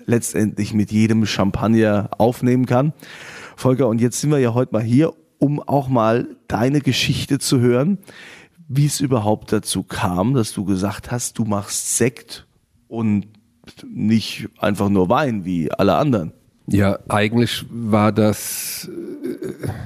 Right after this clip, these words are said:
Speaker 2: ich würde mal sagen, ein kleines Zufallsprodukt sogar. Äh, ich muss da ganz vorne anfangen.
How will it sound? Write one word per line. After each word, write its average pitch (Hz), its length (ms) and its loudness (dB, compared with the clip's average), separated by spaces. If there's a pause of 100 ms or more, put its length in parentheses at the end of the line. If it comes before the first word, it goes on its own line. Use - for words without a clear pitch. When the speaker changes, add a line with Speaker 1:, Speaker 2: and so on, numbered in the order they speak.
(420)
Speaker 2:
ich - 60 -2
würde 110 120 4
mal 107 80 4
sagen, 107 220 4
ein 98 40 2
kleines 104 340 2
Zufallsprodukt - 840 0
sogar. 80 420 0 (720)
Äh, 98 340 2
ich - 180 -6
muss 113 160 2
da 113 80 2
ganz 104 260 2
vorne 104 240 2
anfangen. 104 580 2